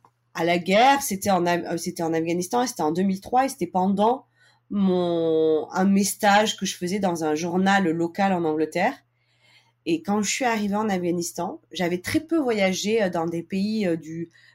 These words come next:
du tiers-monde. En fait, j'avais pas beaucoup voyagé. Et quand je suis arrivée en Afghanistan, ça a été comme un, comme un coup de foudre. C'est-à-dire que j'ai su exactement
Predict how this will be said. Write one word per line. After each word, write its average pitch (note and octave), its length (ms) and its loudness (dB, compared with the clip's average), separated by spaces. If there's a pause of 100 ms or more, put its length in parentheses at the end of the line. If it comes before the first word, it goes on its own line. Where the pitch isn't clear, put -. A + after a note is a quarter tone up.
du F3+ 140 -6
tiers-monde. G3+ 880 0
En F#3+ 80 -8
fait, A3 100 -4
j'avais F3 180 0
pas G#3+ 180 0
beaucoup G3+ 420 -6
voyagé. E3 540 -4 (500)
Et D#3+ 80 -10
quand G3 160 0
je F#3+ 80 0
suis A3+ 100 -2
arrivée A3 240 2
en A3+ 120 2
Afghanistan, G3 640 0
ça F#3 180 -4
a E3+ 100 2
été E3 320 -4
comme E3+ 280 -4
un, C#3+ 360 -6 (1200)
comme G3 200 4
un D#3+ 100 4
coup C4+ 200 -4
de C#4 60 -8
foudre. A#3+ 480 -2 (560)
C'est-à-dire G3 580 0
que F3 280 -4
j'ai F#3 240 0
su - 400 -4
exactement G3 1040 -2